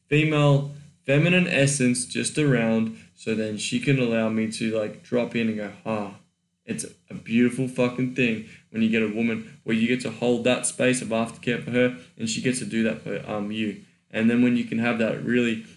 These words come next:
that flow back and forwards of, like, you genuinely have each other's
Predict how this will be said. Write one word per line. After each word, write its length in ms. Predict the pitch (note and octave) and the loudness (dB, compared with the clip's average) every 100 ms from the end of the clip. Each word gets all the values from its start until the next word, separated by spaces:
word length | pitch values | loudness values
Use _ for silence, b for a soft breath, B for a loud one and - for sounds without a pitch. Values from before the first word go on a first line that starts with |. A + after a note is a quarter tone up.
| B | B
that 180 | B2 - | -4 -4
flow 340 | - B2 B2+ | 0 4 4
back 280 | B2 A#2 A#2 | 4 0 0
and 120 | A2 | -6
forwards 560 | - C3 D3 D#3+ C#3+ - | -2 2 4 4 0 -4
of, 180 | - A2+ | -6 0
like, 240 | A2+ A2 | 0 0
you 100 | A#2 | -6
genuinely 580 | - A2+ A2+ B2+ B2 A2+ | -4 0 2 4 2 0
have 260 | A2+ A2 | -2 -2
each 300 | B2 A2+ - | -2 -4 -2
other's 320 | A#2 A#2+ C#3 | 0 2 2